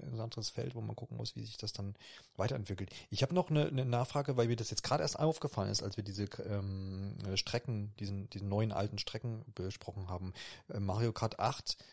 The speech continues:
großes Kennzeichen und großes, ähm, große Neuerung bei Markteinführung damals für die Wii U war ja diese, sind diese Gravity-Abschnitte,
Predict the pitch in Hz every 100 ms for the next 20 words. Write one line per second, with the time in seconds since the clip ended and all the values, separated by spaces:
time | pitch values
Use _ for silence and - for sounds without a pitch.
0 | - - 110 123 120 - 113 117 - 131
1 | 135 117 - 110 107 - 104 104 98 98
2 | 98 98 - 104 98 95 123 123 131 135
3 | 117 110 107 113 - 110 117 113 104 107
4 | 113 117 - - - - - - 107 101
5 | 101 104 113 107 95 101 110 104 104 101
6 | - 107 101 101 - 123 - - - -
7 | - 95 95 92